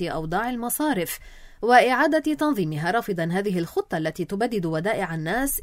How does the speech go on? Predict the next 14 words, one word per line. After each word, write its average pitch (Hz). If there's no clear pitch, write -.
إلى 214
المجهول، 214
ومؤكدا 233
عدم 202
قبوله 202
هذا 202
النهج 214
الذي 175
يضعف 190
الثقة 175
بالنظام 175
الاقتصادي 180
والمالي 240
اللبناني. 165